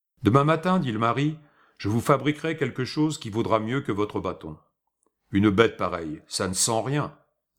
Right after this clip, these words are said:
Dur comme un âne, c'est le proverbe qui le dit. Vous pourriez l'assommer de coups de trique que vous n'en viendriez pas à bout. » Quelque chose de mieux. Je ne me doutais guère de ce qu'il m'offrait.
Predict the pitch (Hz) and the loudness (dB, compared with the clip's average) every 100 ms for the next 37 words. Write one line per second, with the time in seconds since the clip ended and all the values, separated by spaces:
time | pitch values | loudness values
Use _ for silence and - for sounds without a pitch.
0 | - 76 120 156 151 127 113 110 101 87 | -10 0 4 4 2 -2 -2 -2 -2 -4
1 | 87 95 - 147 143 110 113 117 90 107 | -8 -6 -2 -2 -2 -4 -2 -4 -4 -6
2 | 95 90 87 92 _ _ _ _ - 110 | -4 -4 -8 -14 _ _ _ _ 2 2
3 | 107 131 123 107 165 - 160 139 147 151 | 6 4 4 2 2 0 2 2 0 0
4 | 190 151 - 233 - - - 113 120 117 | 2 2 0 -8 -10 -18 -10 -4 -2 0
5 | 107 104 180 143 147 135 139 117 101 80 | 0 0 0 2 2 2 -2 -2 -4 -6
6 | 78 _ _ _ _ _ _ _ _ _ | -14 _ _ _ _ _ _ _ _ _
7 | _ _ _ _ - 160 156 147 143 190 | _ _ _ _ 0 2 4 4 2 0
8 | 208 104 104 127 214 131 - _ _ - | -2 2 2 4 4 2 -6 _ _ -20
9 | - - 117 123 117 110 160 143 110 156 | -18 0 4 6 4 2 0 0 2 4
10 | 165 107 101 95 143 120 117 - 80 | 4 0 -2 -4 -2 0 -2 -4 -12